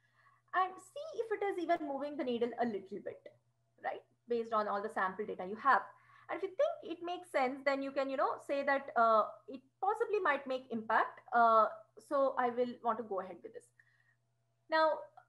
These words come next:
this decision is usually taken by the entire team, but usually, you know, the,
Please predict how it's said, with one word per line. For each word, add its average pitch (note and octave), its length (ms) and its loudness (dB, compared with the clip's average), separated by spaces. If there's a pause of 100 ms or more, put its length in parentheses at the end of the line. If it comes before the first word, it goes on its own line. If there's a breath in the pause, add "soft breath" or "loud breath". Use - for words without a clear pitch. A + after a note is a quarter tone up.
(300)
this G4+ 220 0
decision G4 480 0
is F4+ 80 -6
usually D#4 320 -4
taken C4 400 -2
by A#3+ 280 4
the A#3+ 160 0
entire A3+ 400 0
team, C#4 200 -10
but D4+ 180 -2
usually, B3 560 -6
you A3+ 100 -4
know, D#4+ 200 -4
the, A3+ 300 2